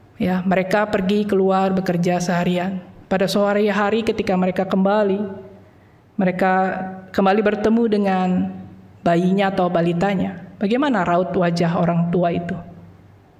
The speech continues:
Tentu sangat berseri-seri. Ya, karena orang tua itu sangat menantikan wo-, saat-saat di mana dia bisa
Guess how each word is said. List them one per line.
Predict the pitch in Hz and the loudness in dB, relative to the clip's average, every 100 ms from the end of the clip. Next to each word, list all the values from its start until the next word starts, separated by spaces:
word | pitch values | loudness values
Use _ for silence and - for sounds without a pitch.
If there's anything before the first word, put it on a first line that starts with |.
| - - _ _ | -20 -20 _ _
Tentu | - 185 190 196 | -2 0 2 2
sangat | 208 190 190 185 185 190 - 185 | 0 0 2 2 0 -4 -4 0
berseri-seri. | 180 180 233 233 185 160 170 - - - - - - - | 0 2 0 2 0 -2 -6 -10 -16 -20 -20 -20 -20 -6
Ya, | 190 180 180 | -2 -2 -2
karena | 175 180 190 | -2 0 2
orang | 196 202 202 | 2 0 2
tua | 214 | 2
itu | 214 240 | 2 0
sangat | 233 220 214 | 0 2 2
menantikan | 214 214 214 214 269 - 202 170 175 180 190 | 2 2 0 0 -2 0 0 0 0 2 0
wo-, | - - - - | -2 -6 -12 -10
saat-saat | - 208 202 - 208 208 208 | 0 2 2 2 2 2 0
di | 190 | 0
mana | 196 | 2
dia | 190 196 190 | 2 2 2
bisa | 190 185 190 180 180 - | 0 0 0 0 -2 -8